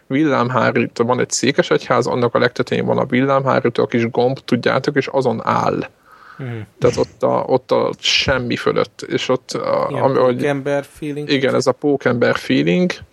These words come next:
Speaker 1: csak itt annyiban meg lehet magyarázni, hogy ő hozzá van ragadva, ugye, mert ott a mágnesesség miatt, ugye az elektromosság miatt ő ott azért tud megállni, nem azért, mert ő egy ilyen, izé, a pókembernél ott olyan, olyan, na mindegy.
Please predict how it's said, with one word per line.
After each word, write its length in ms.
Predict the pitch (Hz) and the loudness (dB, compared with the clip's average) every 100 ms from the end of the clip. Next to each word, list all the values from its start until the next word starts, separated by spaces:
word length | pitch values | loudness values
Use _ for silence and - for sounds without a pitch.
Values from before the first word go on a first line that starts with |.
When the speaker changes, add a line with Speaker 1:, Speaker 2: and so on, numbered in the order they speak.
| - - - - | -20 -20 -20 -18
Speaker 1:
csak 220 | - - | -4 0
itt 240 | 139 - - | 0 -2 -4
annyiban 400 | 139 139 131 131 | 0 0 2 2
meg 100 | 123 | 2
lehet 160 | 123 120 | 0 0
magyarázni, 400 | 127 131 127 123 | 0 2 2 2
hogy 80 | 127 | 2
ő 60 | |
hozzá 340 | 123 120 120 117 | 2 2 2 0
van 140 | 117 | 2
ragadva, 380 | 113 117 113 120 | 0 2 2 2
ugye, 200 | 117 117 | 2 2
mert 140 | 113 117 | 2 0
ott 140 | - 120 | 0 -2
a 60 | |
mágnesesség 1200 | 117 - 113 113 - - - - 117 113 - 120 | 0 0 0 2 0 -2 -8 -2 0 0 0 0
miatt, 320 | 120 117 117 - | 0 0 0 0
ugye 140 | 117 | -2
az 100 | 110 | 2
elektromosság 600 | 117 - 113 - 117 113 | 0 2 0 0 0 2
miatt 280 | 113 113 - | 2 0 0
ő 100 | 117 | 0
ott 200 | - - | -2 -8
azért 360 | - 123 113 | -4 0 0
tud 160 | - 110 | 0 0
megállni, 320 | 113 117 113 | 0 0 0
nem 140 | 113 117 | 0 0
azért, 280 | 120 113 | 0 0
mert 160 | 113 117 | 0 0
ő 160 | 117 117 | 2 2
egy 240 | 120 - | 0 -2
ilyen, 280 | 117 120 120 - - | -2 0 -4 -8 -2
izé, 380 | 127 123 - - - _ _ _ _ _ - | 0 2 0 -2 -12 _ _ _ _ _ -4
a 160 | 127 | -2
pókembernél 840 | 120 127 123 120 120 120 123 117 | 0 0 0 0 2 0 2 2
ott 220 | 117 - 131 | 0 0 0
olyan, 280 | 123 117 113 | 0 0 0
olyan, 340 | 120 120 123 - | 0 0 -4 -6
na 120 | - | -2
mindegy. 340 | 120 120 113 | 0 0 -2